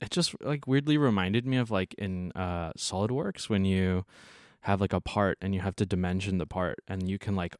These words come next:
over define the part, which is, like, an error, right? You're like, "This part is five millimeters long, but also that part that's attached to it is ten mil-," and it's like, "No,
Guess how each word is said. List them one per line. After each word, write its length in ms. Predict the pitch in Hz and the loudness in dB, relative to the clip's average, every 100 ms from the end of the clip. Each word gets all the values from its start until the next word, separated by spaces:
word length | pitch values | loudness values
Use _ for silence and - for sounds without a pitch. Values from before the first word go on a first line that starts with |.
| - | 0
over 460 | 101 95 98 92 | 2 2 4 4
define 540 | 90 90 - 87 90 90 | 4 -2 -4 -4 -2 -2
the 80 | 85 | -2
part, 380 | 90 87 131 - | -2 -2 -2 -4
which 200 | 131 101 | -6 -4
is, 120 | 98 101 | -2 -2
like, 140 | 95 | 0
an 120 | 101 | 0
error, 320 | - 131 95 - | 2 4 4 0
right? 220 | - 92 | -4 -2
You're 140 | - 98 | 0 0
like, 220 | 92 92 - _ - | 0 -2 -10 _ -6
"This 200 | 107 107 | 0 0
part 200 | - 98 | 2 2
is 120 | 95 | 2
five 260 | - 87 87 | -2 -4 -2
millimeters 420 | 90 87 87 87 | -2 -2 -2 -2
long, 220 | 95 90 | 0 0
but 100 | 87 | 2
also 240 | 101 98 101 | 0 2 0
that 180 | 87 76 | -2 -2
part 180 | 104 | -4
that's 180 | 85 90 | -4 -8
attached 380 | - 139 135 - | -4 0 0 0
to 80 | 98 | -2
it 100 | 90 | -2
is 120 | 90 | -4
ten 180 | - 92 | -4 -2
mil-," 140 | 90 - | -2 -2
and 140 | 107 | 0
it's 140 | 98 | 0
like, 120 | 98 - | 0 0
"No, 240 | 113 - | -2 -2